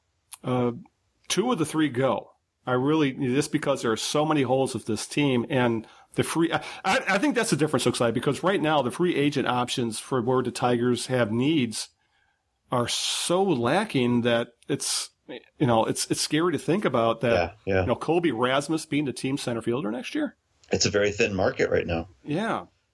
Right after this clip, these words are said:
Speaker 2: And that's why when we talk about, you know,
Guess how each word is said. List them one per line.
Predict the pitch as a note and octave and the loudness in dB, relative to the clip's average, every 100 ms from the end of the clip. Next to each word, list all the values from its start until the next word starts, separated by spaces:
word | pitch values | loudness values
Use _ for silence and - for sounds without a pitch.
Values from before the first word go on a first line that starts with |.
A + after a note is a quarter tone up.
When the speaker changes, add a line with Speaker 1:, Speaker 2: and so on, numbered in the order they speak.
| _ _ | _ _
Speaker 2:
And | - G2+ | 0 0
that's | G2 | 0
why | A2+ | 0
when | G2 G2 | 0 0
we | G2 | 0
talk | G2+ G#2 | 0 0
about, | F#2 F2+ F2 - _ _ _ _ | 0 2 0 -4 _ _ _ _
you | A2 F#2 | -2 2
know, | E2+ E2+ G#2 | 2 0 -2